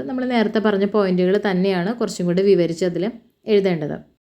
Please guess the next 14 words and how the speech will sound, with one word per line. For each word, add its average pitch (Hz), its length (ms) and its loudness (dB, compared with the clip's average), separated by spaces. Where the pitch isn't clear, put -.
അടുത്തതായി 254 380 2
വിത്ത് 247 320 -2
തിരഞ്ഞെടുക്കുമ്പോൾ 214 760 2
ശ്രദ്ധിക്കേണ്ട 196 640 -2
കാര്യങ്ങളാണ് 180 800 -2
ടാബുലർ 175 420 -2
കോളത്തിൽ 165 440 -4
കൊടുത്തിരിക്കുന്നത്. 160 760 -4
അതിൽ 160 240 -2
വിത്തെടുക്കുന്ന 202 760 -2
ചെടി 175 380 0
കായ്ഫലം 180 640 0
കൂടുതലുള്ളതും 175 760 2
ആരോഗ്യമുള്ളതുമായിരിക്കണം. 170 1300 0